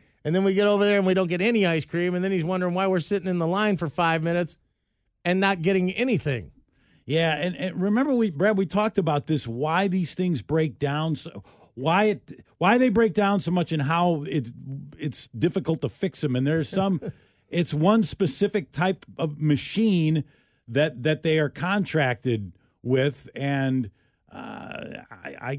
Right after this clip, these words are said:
Speaker 2: I guess it's, they're not easy to fix, or they're not a, they're maybe not the easiest to maintain,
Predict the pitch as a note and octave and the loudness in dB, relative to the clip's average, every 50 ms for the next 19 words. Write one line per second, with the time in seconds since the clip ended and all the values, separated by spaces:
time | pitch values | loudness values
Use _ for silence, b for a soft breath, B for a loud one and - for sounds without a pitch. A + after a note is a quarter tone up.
0 | B2+ C#3 C3+ C#3+ C#3 B2 D#3 D#3+ D#3 - D#3+ C3 A2 - - D#3+ C#3+ B2 B2+ D3 | -4 -2 0 0 2 2 0 0 0 -2 -4 -4 -4 -4 -4 -4 -4 -2 -2 -2
1 | B2+ A#2 C#3 C#3 C#3+ D3 D#3 E3+ E3+ F3+ E3+ B2+ C#3+ C3+ C3 A2+ - - - A#3+ | 0 2 2 2 2 2 2 2 2 0 0 0 0 -2 -2 -4 -2 0 2 2
2 | A3+ F3 - - - E3+ D#3 D3 C#3+ C#3+ D3 D3 D3 D3+ D3+ D3+ C#3 b b b | 2 0 -2 -2 0 0 2 2 2 2 2 0 0 0 0 0 -2 b b b
3 | b b - D3 C#3+ D3 D#3 D#3+ D3+ D#3 D3+ D3+ D3+ C#3+ C3+ - C#3 C#3 D#3+ D3 | b b -4 -2 0 2 2 2 2 2 2 2 2 0 0 -2 -2 -2 -2 -2
4 | A#2 D3 D3+ C3+ - - D3+ C3+ C3+ C3 B2+ B2 A#2 A2 - - G3 G3+ G#3 G3+ | -2 -2 -2 -2 -2 -2 -2 0 0 0 0 0 -2 -4 -2 -2 0 2 2 2
5 | G3+ G3+ G3 F#3+ F3 | 2 2 0 0 -2